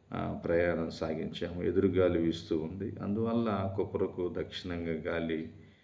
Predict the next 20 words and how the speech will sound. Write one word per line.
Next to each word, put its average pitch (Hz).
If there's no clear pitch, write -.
ఆ, 90
వేచని 101
నీళ్ళల్లో 85
ప్రయాణం 80
సాగించాము. -
కిలికియా, 87
పంపులియా 82
దగ్గర 82
ఉన్న 87
సముద్రం 85
మీద 80
ప్రయాణం 87
చేస్తూ 85
లుకియా 110
ప్రాంతంలో 90
ఉన్న 82
మౌరా 85
అనే 80
పట్టణాన్ని 78
చేరుకున్నాము. -